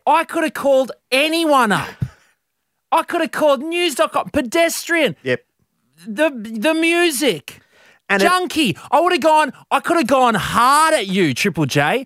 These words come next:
Speaker 1: I could have gone hard. All right? I could have gotten half the nation voting for this. We would have knocked off half these schmucks.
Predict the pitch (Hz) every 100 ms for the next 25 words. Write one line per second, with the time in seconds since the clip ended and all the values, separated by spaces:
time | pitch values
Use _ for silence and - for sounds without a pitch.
0 | _ - 269 330 294 277 262 240 - _
1 | - 214 247 254 247 185 127 - _ _
2 | _ - 170 208 285 285 320 262 277 240
3 | - _ - 269 269 - 196 190 220 262
4 | - 254 180 196 180 165 165 165 135 -
5 | - 302 359 320 247 269 277 - 277 -
6 | _ _ _ _ _ - 302 359 349 320
7 | 240 165 - - 269 254 - - - -